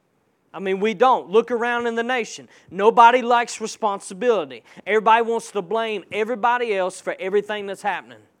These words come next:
But guess what? Some things, just some things in your life are your own fault.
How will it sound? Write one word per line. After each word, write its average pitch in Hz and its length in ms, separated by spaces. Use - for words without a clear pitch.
But 180 180
guess 233 300
what? 202 280
Some 277 460
things, 202 380
just - 300
some 262 240
things 220 300
in 214 100
your 202 140
life 190 280
are 180 60
your 151 240
own 175 200
fault. 135 320